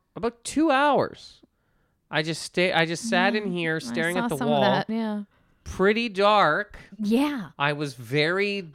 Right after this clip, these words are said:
Speaker 1: I was very, and that's, that's like,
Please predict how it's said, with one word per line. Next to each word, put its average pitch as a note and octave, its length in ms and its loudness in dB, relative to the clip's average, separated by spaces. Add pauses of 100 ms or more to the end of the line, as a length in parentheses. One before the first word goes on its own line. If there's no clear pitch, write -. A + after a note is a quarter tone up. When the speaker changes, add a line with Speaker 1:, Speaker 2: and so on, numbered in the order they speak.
(240)
Speaker 1:
I D3+ 200 4
was D3 180 -4
very, C#3 560 0
and C3+ 120 0
that's, D#3 260 -2 (240)
that's D3 320 -2
like, C3+ 360 -6